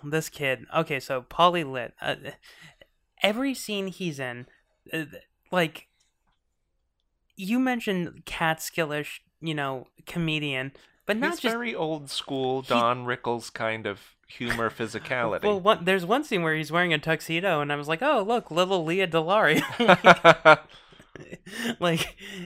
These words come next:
Speaker 1: he, he looks like, uh, what's her name from, uh, uh, who was the character that Leah DeLaria used to, like, the old Catskilly comedian that she used to do in bits and stand-up bits?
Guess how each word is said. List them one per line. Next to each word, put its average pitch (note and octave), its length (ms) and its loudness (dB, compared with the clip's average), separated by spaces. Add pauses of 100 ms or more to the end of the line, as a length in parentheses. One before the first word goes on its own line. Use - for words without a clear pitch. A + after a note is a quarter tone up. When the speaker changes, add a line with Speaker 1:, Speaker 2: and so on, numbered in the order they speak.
(140)
Speaker 1:
he, F#3 300 -6
he F#3+ 160 -2
looks G3 360 -2
like, F3+ 280 0 (100)
uh, D#3+ 220 2
what's F3 260 -4
her E3+ 80 -2
name C#3+ 380 -6
from, D3+ 280 -8
uh, D3+ 220 -10 (560)
uh, C#3 440 -8 (720)
who G#3+ 100 -4
was A3 140 -4
the G#3+ 60 -2
character D#3+ 400 -4
that C#3 300 -2
Leah C#3+ 220 -6
DeLaria B2+ 580 -8
used C3 240 -14
to, B2+ 160 -10
like, C3+ 240 -10 (400)
the D3 120 -6
old D#3+ 220 -4
Catskilly C#3 540 -6
comedian C3+ 520 -12
that C3+ 160 -8
she C3+ 120 -14
used C3+ 300 -12
to C3+ 80 -20
do C3+ 140 -10
in C3 120 -12
bits C3 340 -10
and C#3 140 -16
stand-up C3 420 -12
bits? - 400 -14